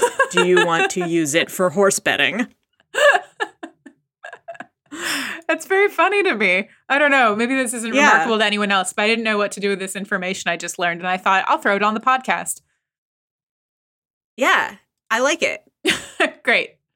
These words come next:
Speaker 2: I'm sorry I
Speaker 1: And
Speaker 2: didn't wrap
Speaker 1: do you
Speaker 2: it.
Speaker 1: have any puzzles that y-, puzzles that you recommend?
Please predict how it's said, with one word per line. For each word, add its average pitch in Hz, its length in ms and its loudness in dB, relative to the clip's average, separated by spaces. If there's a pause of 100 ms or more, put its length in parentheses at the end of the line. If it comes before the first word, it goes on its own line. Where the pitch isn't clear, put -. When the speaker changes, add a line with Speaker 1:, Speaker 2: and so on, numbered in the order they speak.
(540)
Speaker 2:
I'm 214 100 -4
sorry 233 220 2
I 220 40 4
Speaker 1:
And 220 60 4
Speaker 2:
didn't 208 160 0
wrap 185 260 2
Speaker 1:
do 180 80 -2
you 262 80 4
Speaker 2:
it. - 20 4
Speaker 1:
have 240 120 2
any 226 180 0
puzzles 208 420 0
that 240 120 0
y-, - 120 -12 (760)
puzzles 233 380 0
that 233 140 0
you 214 140 -2
recommend? 240 680 0